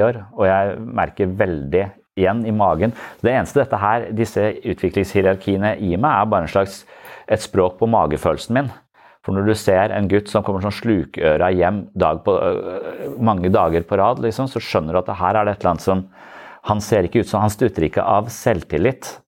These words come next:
Han, øh, strutter av en følelse av tilkortkommenhet. Og han vil ofte ikke si så mye om hva det er, men jeg vet litt at han er litt liten av vekst, sånn at han klarer ikke å hevde seg sånn fysisk blant de andre guttene, de er ganske fysiske.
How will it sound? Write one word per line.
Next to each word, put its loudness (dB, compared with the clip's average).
Han, 0
øh, 2
strutter -2
av 2
en -6
følelse 0
av 2
tilkortkommenhet. -4
Og 2
han 2
vil 2
ofte -6
ikke -4
si -2
så -6
mye 2
om 0
hva 2
det 2
er, 0
men -4
jeg 4
vet 2
litt 0
at 0
han 4
er 0
litt -2
liten 0
av 0
vekst, -4
sånn 0
at -14
han 2
klarer -2
ikke -2
å 0
hevde -2
seg -2
sånn -2
fysisk -2
blant 0
de 2
andre 0
guttene, 0
de 4
er 4
ganske -4
fysiske. 0